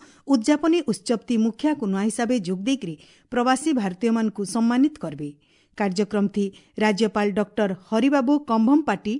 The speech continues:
ମୁଖ୍ୟମନ୍ତ୍ରୀ ମୋହନ ଚରଣ ମାଝୀଙ୍କର ସହିତ କେନ୍ଦ୍ରମନ୍ତ୍ରୀମାନେ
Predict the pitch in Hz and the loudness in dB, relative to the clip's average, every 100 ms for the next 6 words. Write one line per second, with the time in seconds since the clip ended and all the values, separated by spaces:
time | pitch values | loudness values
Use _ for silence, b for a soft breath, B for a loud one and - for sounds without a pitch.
0 | b b b 254 262 339 302 226 208 208 | b b b 0 2 2 4 2 0 2
1 | 220 294 240 196 202 185 190 190 220 277 | 4 4 4 0 0 -2 -2 -2 -2 0
2 | 294 240 151 b b b 254 254 302 311 | 0 0 -8 b b b 2 4 4 2
3 | 208 - 240 247 262 | 2 0 0 2 0